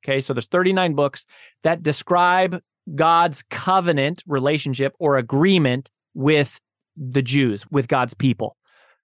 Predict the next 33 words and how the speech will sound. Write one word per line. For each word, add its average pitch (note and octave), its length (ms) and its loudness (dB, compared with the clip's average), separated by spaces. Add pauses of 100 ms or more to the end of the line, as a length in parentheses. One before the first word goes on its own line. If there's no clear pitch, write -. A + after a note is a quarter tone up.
So - 160 -2
the D3 80 0
first A3+ 460 0
five G3 540 4
books D3+ 680 2 (380)
of D#3+ 240 2
the E3+ 180 0
Old F3 320 4
Testament C#3 760 -2 (360)
are D3 140 2
called F3 560 2
the D3 100 2
Torah, D3+ 680 0 (460)
okay, D3+ 300 0 (120)
also F#3 380 2
known E3+ 240 2
as C#3+ 160 0
the - 140 -2 (100)
Pentateuch. C3+ 840 -4 (760)
So D3+ 300 4 (100)
these E3+ 200 0
are D3 100 2
deeply G3 500 0
sacred G3+ 420 0
manuscripts D3+ 720 0
that D3+ 180 0
contain C#3 500 -2
dozens F#3+ 460 2
of G#3 120 0
writings B2+ 580 0 (400)
that D#3+ 160 2
are C#3+ 140 4
essential D#3+ 960 0